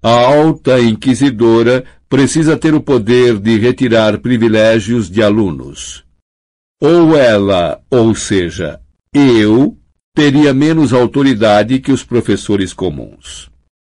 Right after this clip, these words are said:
E você está vendo agora, não está, Minerva, como eu tinha razão em tentar impedir a equipe da Grifinória de se reorganizar?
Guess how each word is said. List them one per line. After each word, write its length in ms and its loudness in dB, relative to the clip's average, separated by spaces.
E 300 0
você 400 -4
está 240 -4
vendo 360 -4
agora, 520 -2
não 140 -6
está, 380 -2
Minerva, 680 -4
como 300 2
eu 180 2
tinha 300 0
razão 540 -2
em 100 -4
tentar 480 -4
impedir 520 -2
a 60 0
equipe 420 -4
da 140 -4
Grifinória 880 -2
de 160 -8
se 300 -6
reorganizar? 920 -4